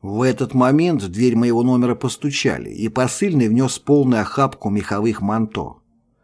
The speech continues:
Герта подписала квитанцию о получении двух норковых шубок, одной горностаевой и одной спортивной леопардовой,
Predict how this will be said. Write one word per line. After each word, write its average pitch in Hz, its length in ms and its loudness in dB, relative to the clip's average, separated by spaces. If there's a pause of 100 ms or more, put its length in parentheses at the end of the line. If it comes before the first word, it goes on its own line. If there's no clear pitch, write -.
(360)
Герта 139 480 0
подписала 120 520 -2
квитанцию 123 600 -2
о 110 40 0
получении 117 520 0
двух 110 320 -2
норковых 110 480 0
шубок, 113 560 -4 (320)
одной 107 380 0
горностаевой 110 920 -2
и 110 220 -4
одной 139 280 0
спортивной 117 680 -2
леопардовой, 107 760 -4